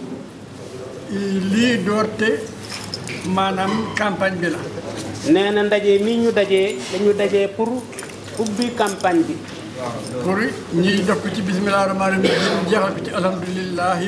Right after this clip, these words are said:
Speaker 1: rabbil aalamiin.
Speaker 2: Di ko commencé ak bismillahi rahmaani rahiim, di ñaan Yàlla, Yal nañ ko jeexal ci alhamdulillahi rabbil aalamiin.
Speaker 1: Responsable politique yi fi nekk nag.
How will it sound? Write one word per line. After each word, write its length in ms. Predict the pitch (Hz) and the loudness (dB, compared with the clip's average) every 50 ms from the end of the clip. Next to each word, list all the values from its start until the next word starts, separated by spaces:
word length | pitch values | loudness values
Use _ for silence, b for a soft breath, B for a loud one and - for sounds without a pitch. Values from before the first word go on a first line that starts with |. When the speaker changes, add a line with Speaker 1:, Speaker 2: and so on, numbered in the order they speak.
| 208 | -2
Speaker 1:
rabbil 260 | 185 170 165 165 - 175 | -2 -4 -2 -2 -2 0
aalamiin. 560 | 185 180 175 175 165 170 180 190 185 165 147 - - - - - - - - - - - | 0 0 0 0 -2 -2 0 0 0 0 0 -2 -2 -8 -8 -8 -8 -8 -8 -6 -4 0
Speaker 2:
Di 80 | - 180 | 0 4
ko 120 | 180 208 196 | 4 4 2
commencé 480 | 202 220 214 214 214 214 208 202 - 208 | 4 2 2 4 4 2 0 0 0 0
ak 140 | 190 202 190 180 | 0 0 0 0
bismillahi 680 | 208 196 - 208 202 196 190 196 202 202 202 202 - 214 | -4 -2 2 4 4 4 6 6 4 4 2 0 0 0
rahmaani 460 | 202 208 196 202 202 196 196 196 202 | 0 0 0 0 -2 0 0 2 2
rahiim, 340 | 202 196 185 196 202 202 202 196 190 | 2 0 0 2 2 2 4 4 2
di 80 | 196 202 | 2 2
ñaan 260 | 202 202 196 196 202 | 2 2 2 4 2
Yàlla, 320 | 196 202 202 190 190 185 185 | 4 4 4 2 2 2 2
Yal 180 | 190 208 208 214 | 2 2 2 2
nañ 140 | 220 220 214 | 2 2 0
ko 80 | 214 202 | 0 -2
jeexal 320 | 190 202 196 185 196 190 190 | 2 2 2 2 2 -2 -2
ci 80 | - | -2
alhamdulillahi 800 | 180 190 185 185 196 190 185 185 175 180 175 175 196 196 196 190 196 | -2 -2 -2 0 0 0 0 0 0 0 2 2 2 2 2 2 0
rabbil 240 | 190 185 185 175 175 | -2 0 0 2 0
aalamiin. 380 | 175 165 160 160 160 156 147 139 127 127 139 196 254 262 - - 165 - - - - - - - - - | 2 2 4 4 4 4 2 0 -2 -2 0 0 0 0 0 -2 -2 -2 -2 -4 -4 -2 -2 -2 0 2
Speaker 1:
Responsable 640 | 175 185 214 196 208 226 208 180 208 202 196 196 - | 2 2 2 2 2 0 0 2 2 2 2 2 0
politique 320 | 202 214 208 185 190 196 | 0 0 0 0 0 0
yi 80 | 220 202 | 0 2
fi 120 | 180 240 | 2 2
nekk 240 | 233 233 214 - - | 2 2 0 0 -2
nag. 180 | 196 170 156 | -2 -2 -2